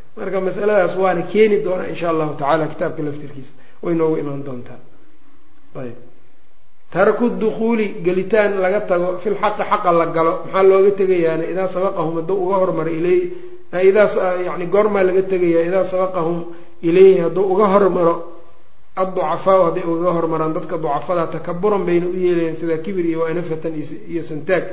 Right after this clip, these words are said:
Fa anzala Allahu tacaala, Alla wuxuu soo dejiyey, "Walaa tadrudi alladhiina yadcuuna rabbahum," ha eryin kuwa rabbigood caabudayo, rabbigood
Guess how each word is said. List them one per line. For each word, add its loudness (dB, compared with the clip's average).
Fa -4
anzala 2
Allahu 4
tacaala, 2
Alla 4
wuxuu -2
soo -2
dejiyey, 0
"Walaa 2
tadrudi 0
alladhiina 2
yadcuuna 0
rabbahum," -2
ha -4
eryin 6
kuwa 0
rabbigood 2
caabudayo, 0
rabbigood 0